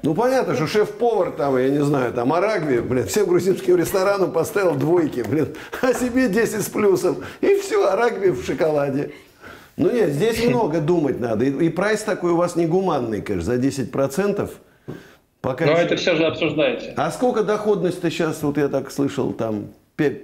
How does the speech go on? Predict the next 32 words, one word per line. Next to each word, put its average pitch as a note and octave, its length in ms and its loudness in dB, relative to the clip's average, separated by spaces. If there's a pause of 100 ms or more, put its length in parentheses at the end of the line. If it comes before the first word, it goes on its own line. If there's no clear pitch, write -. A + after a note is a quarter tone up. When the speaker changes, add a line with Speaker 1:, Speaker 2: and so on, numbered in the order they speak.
(100)
Speaker 2:
А, C3+ 300 2
Speaker 1:
пять, D3 40 -2
Speaker 2:
нет, D#3 120 2
Speaker 1:
пятьдесят E3+ 360 2
Speaker 2:
мы, F3 60 -2
Speaker 1:
рублей? F#3 260 0
Speaker 2:
мы, - 240 -2 (580)
Speaker 1:
Было A2+ 180 0
написано. C#3+ 200 0
Speaker 2:
мы, D#3+ 180 4
мы E3 160 2
только, D3 640 2
только A#2+ 1040 2
выпустили B2 760 0
с - 160 -4
января D3+ 480 2
первые C#3+ 280 2
продажи, D3+ 460 2
сейчас C#3 260 -2
выручка D#3 340 -2
меньше D#3 320 0
пятидесяти C#3+ 460 0
тысяч C3 260 0
рублей, D#3 200 2
но D3+ 80 2
мы D3 60 2
Speaker 1:
Да. D3 60 0
Speaker 2:
продаём D#3 340 2
одну C#3+ 240 2
услугу D3+ 440 2
из B2+ 180 2
десяти. C3 580 -4